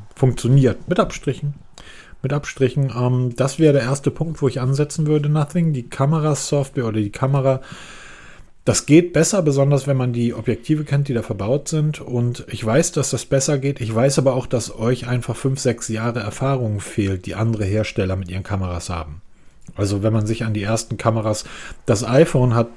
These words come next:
Apple hat zehn Jahre gebraucht, um das iPhone oder die iPhone-Kamera auf ein erträgliches Maß zu bringen. Asus, ähm, hat zehn Jahre gebraucht. Google hat ewig gebraucht und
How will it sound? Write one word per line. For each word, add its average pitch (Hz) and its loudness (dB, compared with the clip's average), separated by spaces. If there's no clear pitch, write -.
Apple 139 2
hat 123 2
zehn 139 6
Jahre 135 4
gebraucht, 107 -4
um 113 -4
das 110 -4
iPhone 117 0
oder 104 -4
die 107 0
iPhone-Kamera 110 -2
auf 104 -6
ein 101 -4
erträgliches 101 -2
Maß 98 -2
zu 87 -8
bringen. 78 -12
Asus, 117 4
ähm, 107 0
hat 120 0
zehn 123 6
Jahre 98 0
gebraucht. 85 -8
Google 127 4
hat - -6
ewig 135 4
gebraucht 80 -10
und 113 2